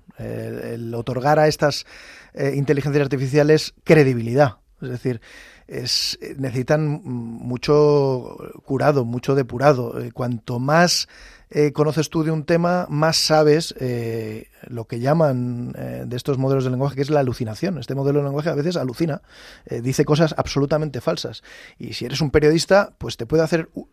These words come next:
eh, sintácticamente, gramaticalmente, ortográficamente y de contenido, eh,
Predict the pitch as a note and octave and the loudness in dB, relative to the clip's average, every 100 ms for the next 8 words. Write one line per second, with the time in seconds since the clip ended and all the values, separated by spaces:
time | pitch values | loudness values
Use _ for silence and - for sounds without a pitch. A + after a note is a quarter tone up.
0 | - C#3+ C3 C#3 C3+ F3 - E3 D#3+ E3+ | -14 -10 -6 -4 0 0 0 2 2 2
1 | D3+ A2 - - - - C#3 C#3 C#3 C#3 | -2 -8 -12 -20 -20 -2 2 4 2 0
2 | B2+ D#3+ D#3+ D#3 C3+ C3 - C3+ D3+ E3 | 2 2 2 0 -2 -4 -2 0 0 0
3 | D3 D3+ D#3 B2 A#2+ - C3+ C3+ A#2+ C#3+ | 0 0 -2 -4 -10 -6 -2 -2 -2 -2
4 | C#3 B2 C3+ F3 G3+ G3+ - - - - | 0 0 4 4 4 -2 -12 -20 -20 -20
5 | _ C3+ C3 B2+ B2 | _ -2 0 2 0